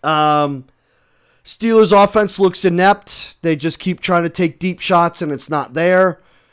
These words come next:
Najee Harris can't get anything going consistently on the run game.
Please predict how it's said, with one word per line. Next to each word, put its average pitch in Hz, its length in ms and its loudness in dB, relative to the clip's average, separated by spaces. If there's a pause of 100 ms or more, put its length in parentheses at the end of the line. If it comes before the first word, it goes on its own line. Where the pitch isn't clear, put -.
(140)
Najee 151 360 -4
Harris 165 560 -2 (100)
can't 156 200 -10
get 156 140 -4
anything 147 300 -4
going 147 380 0
consistently 143 600 -8
on 135 120 -2
the 127 60 -6
run 180 260 0
game. 190 440 -2